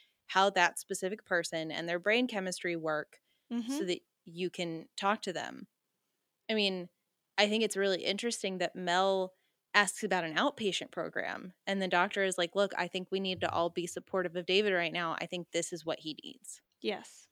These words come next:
Speaker 2: agreed.
Speaker 1: Like, that's even the same thing. Like, Mel is trying to, I guess, probably negotiate in his own mind of, like, David doesn't need to be hospitalized. He's David. He's okay.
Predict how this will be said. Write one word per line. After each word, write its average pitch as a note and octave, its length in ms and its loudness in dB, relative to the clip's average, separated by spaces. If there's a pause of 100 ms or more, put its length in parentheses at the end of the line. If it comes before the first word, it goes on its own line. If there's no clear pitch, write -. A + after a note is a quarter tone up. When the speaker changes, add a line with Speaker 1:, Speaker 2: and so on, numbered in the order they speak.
(120)
Speaker 2:
agreed. G#3 440 -12 (720)
Speaker 1:
Like, - 240 -10 (160)
that's F#3 300 0
even F#3+ 280 -2
the F3 80 -4
same D#3+ 240 -6
thing. D#3+ 200 -2
Like, D3+ 180 -10
Mel E3+ 220 0
is F3 120 -2
trying E3 360 -4
to, D#3+ 380 -6 (1700)
I G3+ 80 0
guess, G3 180 4
probably G3 400 4
negotiate F3+ 580 2
in F3+ 140 -2
his F3+ 200 -4
own D#3+ 180 -6
mind D#3 560 0 (640)
of, F3+ 140 -4
like, F3 160 0
David G3+ 240 6
doesn't G3+ 240 0
need G3+ 180 -6
to F#3+ 60 -6
be F#3+ 100 -2
hospitalized. - 760 -4
He's G3+ 180 -4
David. C#4 340 6
He's G3+ 200 -2
okay. G#3 680 4